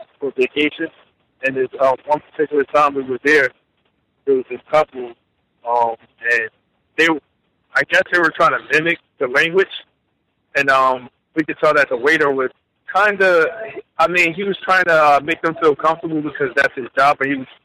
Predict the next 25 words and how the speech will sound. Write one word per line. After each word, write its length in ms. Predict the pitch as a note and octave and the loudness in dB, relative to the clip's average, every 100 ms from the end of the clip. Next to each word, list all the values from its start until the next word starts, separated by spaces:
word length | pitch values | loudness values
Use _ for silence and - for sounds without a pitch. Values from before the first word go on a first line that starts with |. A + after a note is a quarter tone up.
| _ _ - | _ _ -2
like, 220 | C#3 C3+ | 0 0
uneasy 500 | D3+ C#3+ D#3 E3 E3 | -2 -4 -6 -8 -6
with 220 | E3+ F3 - | -2 -2 0
it. 160 | F#3+ _ _ _ _ _ _ _ _ - - | -2 _ _ _ _ _ _ _ _ -14 -2
So, 240 | - C#3+ D#3+ - | 2 2 0 -6
<laughs> 560 | E3 _ _ _ _ | -8 _ _ _ _
me 100 | D#3+ | -2
and 80 | E3 | 0
my 120 | D3+ - | 0 -2
fiance, 360 | C#3 C3+ F3 D3+ | -2 -2 0 0
we 60 | |
were 320 | C#3+ D3+ D3 C#3 | 0 2 2 4
over 260 | D3 C#3+ | 2 2
at 140 | C#3 B2+ | 0 0
the 120 | C3+ | -2
other 160 | B2 A#2+ | -2 -4
table. 300 | E3 E3+ B2 | -2 -2 -4
We 120 | B2 B2+ | -10 -2
just 160 | C#3 - | -2 0
started 300 | C#3 B2 A#2 | -2 -2 -6
to 80 | A#2 | -8
talk 220 | - C3+ - - | -2 -2 -2 -4
pretty 200 | C#3 A#2 | -4 0
loud, 280 | B2+ C3+ A#2 | 2 2 2
like, 280 | A#2 A2+ | -2 -4